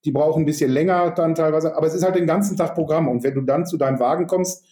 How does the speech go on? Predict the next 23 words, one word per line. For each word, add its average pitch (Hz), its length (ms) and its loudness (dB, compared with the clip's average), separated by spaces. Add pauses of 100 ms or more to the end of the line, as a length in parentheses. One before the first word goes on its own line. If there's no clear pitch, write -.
(160)
und 120 100 -6
da 127 100 2
die 135 140 0
ersten 147 300 0
Läufer 151 400 2
wieder 156 220 0
triffst, - 360 -4
die 156 60 0
da 143 180 0
schon 151 200 -2
mit 139 100 -2
dein-, 135 220 0
mit 131 160 -6
ihrer 135 400 -2 (100)
Kaltgetränk 156 640 0
dort 139 220 0
sitzen, 165 300 -2
die 143 100 0
Schuhe 160 280 0
aus 160 320 0
im, 143 200 0
im 135 120 0
Eisbad, 151 560 0